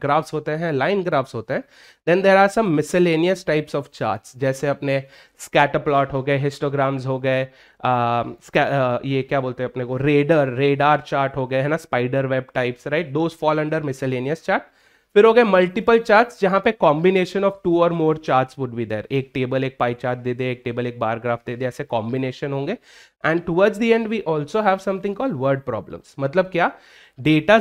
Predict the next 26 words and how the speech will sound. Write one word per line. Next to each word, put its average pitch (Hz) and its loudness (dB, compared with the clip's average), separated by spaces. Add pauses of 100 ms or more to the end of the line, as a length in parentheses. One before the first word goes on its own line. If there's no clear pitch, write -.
जरूरी 175 2
नहीं 214 4
है 208 0
कि 220 -2
चार्ट 160 0
में 160 0
ही 156 0
हो, 107 -6 (320)
है 127 -2
ना, 190 -2 (360)
डेटा 135 0
आपको 175 -2 (140)
टेक्स्ट 196 -2
में 196 0
भी 170 -2
दे 143 0
सकते 135 -6
हैं, 214 0 (120)
उसके - -8
बेसिस 127 -6
पे 151 -6 (100)
क्वेश्चंस 113 -10
हो 113 -10
सकते - -20
हैं, - -12
राइट? 208 -4